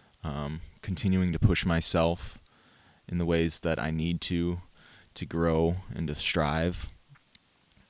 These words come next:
is, uh, is how I can be of service to the people that need me.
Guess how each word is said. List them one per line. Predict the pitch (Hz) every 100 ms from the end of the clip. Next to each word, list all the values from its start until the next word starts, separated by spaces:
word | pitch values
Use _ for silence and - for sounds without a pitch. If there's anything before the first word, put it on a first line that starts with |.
| -
is, | 82 78 76 -
uh, | 73 65 57 - 73
is | -
how | 85 85 64
I | 76
can | 80 80 73
be | 78 78 78 78 - _ _ _ _ _ _ _ _ _ _ _ _ _ _ _ _ _ _ _ _ _ _ _ _ _ _ _ _ _ _ _ _ _ _ _ -
of | 78
service | - 92 85 85 82 - - - - - _ -
to | - 87 80 80
the | -
people | - 85 - 80
that | 73 71
need | 80 73
me. | 73 67